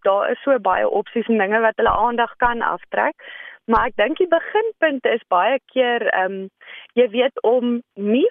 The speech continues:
vir jou kind so baie opsies te gee as dit kom by speel nie, maar miskien een of twee dingetjies of drie goedjies vir hulle uit te sit waaruit hulle kan kies baie keer om mee te speel. Ehm,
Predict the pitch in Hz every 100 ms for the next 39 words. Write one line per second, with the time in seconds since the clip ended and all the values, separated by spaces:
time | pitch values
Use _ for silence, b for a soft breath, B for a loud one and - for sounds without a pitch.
0 | - 339 285 - 311 277 - 339 285 190
1 | 180 226 - 254 - 254 - 240 339 269
2 | 220 214 - 254 247 214 190 277 - -
3 | 247 214 214 254 240 226 254 _ 349 339
4 | - 381 403 - - 339 320 240 202 214
5 | 240 269 240 - B B B - 202 214
6 | 254 311 294 285 269 - 262 - 254 269
7 | 269 - 233 214 190 196 214 202 220 214
8 | 220 - 285 226 - 175 170 190 - 196
9 | 190 - 202 196 185 220 240 - - 160
10 | 208 294 B B B B - 208 220